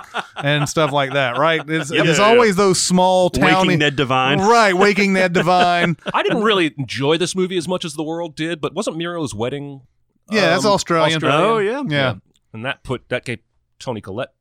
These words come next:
Speaker 3: to the world.
Speaker 1: Mm-hmm.
Speaker 2: Mm-hmm. I heard that was good. I never saw it.
Speaker 3: Oh, yeah. I mean, it's, it,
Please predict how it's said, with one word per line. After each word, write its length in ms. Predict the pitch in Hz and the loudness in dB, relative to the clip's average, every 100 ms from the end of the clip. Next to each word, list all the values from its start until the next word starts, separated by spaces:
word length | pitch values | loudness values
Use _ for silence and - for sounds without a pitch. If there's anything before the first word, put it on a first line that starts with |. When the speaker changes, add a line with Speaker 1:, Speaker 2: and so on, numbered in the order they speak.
| _ - | _ -14
Speaker 3:
to 80 | |
the 80 | 90 | -14
world. 280 | 80 82 82 | -14 -12 -4
Speaker 1:
Mm-hmm. 220 | 131 151 | -2 0
Speaker 2:
Mm-hmm. 240 | 156 160 175 170 _ _ - | 0 0 -4 -8 _ _ -2
I 80 | 240 | 2
heard 160 | 330 | 2
that 140 | 320 277 | 2 0
was 100 | 233 | 0
good. 180 | 233 196 | 0 0
I 60 | |
never 180 | 196 196 | 0 -2
saw 280 | - 190 139 | 0 0 0
it. 40 | - _ _ _ | -4 _ _ _
Speaker 3:
Oh, 160 | 214 262 | -2 0
yeah. 200 | 311 220 | 0 0
I 40 | 240 | 0
mean, 160 | 285 | 0
it's, 180 | 277 - | -2 -4
it, 180 | 214 - | -10 -12